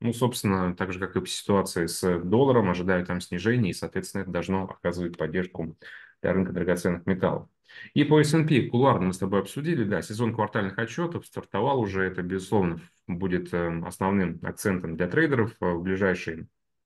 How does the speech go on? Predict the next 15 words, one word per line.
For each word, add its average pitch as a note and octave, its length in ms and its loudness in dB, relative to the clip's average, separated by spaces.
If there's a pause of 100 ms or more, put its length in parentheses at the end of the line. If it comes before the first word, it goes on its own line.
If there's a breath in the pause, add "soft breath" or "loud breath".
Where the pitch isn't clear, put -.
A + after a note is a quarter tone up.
(760 loud breath)
э, F2+ 260 -2
недели. G#2 600 4 (320 loud breath)
Четыре D3+ 280 4
тысячи D3 240 4
семьсот B2+ 340 -2
семьдесят A#2+ 460 -2
по G#2 100 -2
S G2+ 160 -6
and A#2 180 -2
P. E3 260 -2
Ты - 140 -4
знаешь, D3+ 280 0
Денис, A#2+ 300 -2
я, D3+ 220 -2
м, - 480 -8